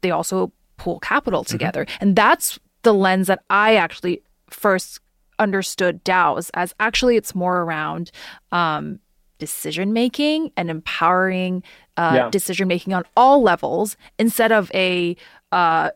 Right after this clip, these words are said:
Speaker 1: you can only come in if you can contribute X amount of Ethereum, because that for me was never interesting.
Speaker 3: Yeah, I think that investment daos and ones where you need to contribute X or have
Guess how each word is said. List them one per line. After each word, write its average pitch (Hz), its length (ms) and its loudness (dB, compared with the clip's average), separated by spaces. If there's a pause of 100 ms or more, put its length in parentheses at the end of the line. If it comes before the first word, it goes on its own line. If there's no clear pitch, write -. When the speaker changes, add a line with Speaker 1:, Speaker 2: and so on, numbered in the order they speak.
Speaker 1:
you 208 220 0
can 262 160 4
only 220 240 2
come 208 280 0
in 190 260 2
if 185 180 -4
you 185 180 -4
can 190 240 -4
contribute 180 540 -4
X - 380 -6
amount 170 300 -2
of 160 220 -14 (120)
Ethereum, 170 580 -6
because 175 300 -6
that 226 380 4
for 190 180 0
me 185 260 4
was 170 200 -6
never 175 600 0
interesting. - 760 -12 (920)
Speaker 3:
Yeah, 143 180 4
I 131 80 2
think 175 160 0
that 156 100 4
investment 131 460 -6
daos 151 300 -2
and 127 100 -10
ones 123 240 -10
where 127 80 -4
you 117 100 -4
need 117 200 -6
to 110 80 -8
contribute 117 640 -2
X - 360 -2
or 131 140 0
have 117 300 0